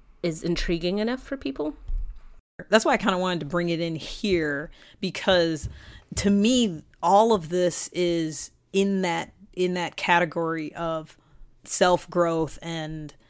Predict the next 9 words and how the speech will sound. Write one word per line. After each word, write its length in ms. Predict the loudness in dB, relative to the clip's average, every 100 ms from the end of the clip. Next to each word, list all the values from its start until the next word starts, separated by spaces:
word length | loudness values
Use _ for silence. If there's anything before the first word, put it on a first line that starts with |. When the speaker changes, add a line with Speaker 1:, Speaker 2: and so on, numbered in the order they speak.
| _
Speaker 2:
and 140 | -6 -4
self-development, 1040 | 4 4 4 0 2 0 -2 -6 -8 -10 -18 -18 -4
and 140 | -2 2
all 220 | 4 4
of 100 | 2
these 180 | -2 -4
things 320 | -4 -4 -6 -6
are, 200 | -6 0
represent 580 | 0 0 -4 -4 -6